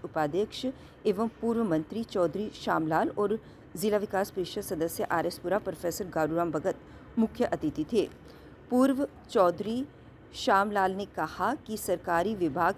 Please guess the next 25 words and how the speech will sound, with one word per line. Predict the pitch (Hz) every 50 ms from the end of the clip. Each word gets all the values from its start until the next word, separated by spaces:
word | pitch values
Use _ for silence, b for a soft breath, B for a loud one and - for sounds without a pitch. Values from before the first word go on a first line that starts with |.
| - -
तालमेल | 165 151 151 156 160 165 196 233 233
के | - - 190
साथ | 160 - - 208 202 165 - - - - - - -
लोगों | 185 196 202 220 240
की | 233 240
योजनाओं | 202 180 170 165 160 - 190 196 214
की | 220 220
जानकारी | - - 165 156 151 151 - 147 139 156
दें। | 139 - 180 165 - B B B B B B
केंद्र | - 202 196 208
सरकार | 208 - 202 180 - 180 180
का | 180 202 202
हमेशा | 202 180 165 175 175 - - 233
से | 233 - 220
ही | 190 208
प्रयास | 190 - 165 165 165 156 156 - 185
रहा | 170
है | 175 185 214
कि | - 254
देश | 180 147 180 180 202 208 - -
के | - 214
हर | 202 - 185 190 190
एक | - - 185 175 -
नागरिक | 165 156 143 143 - 139 139 -
को | - 247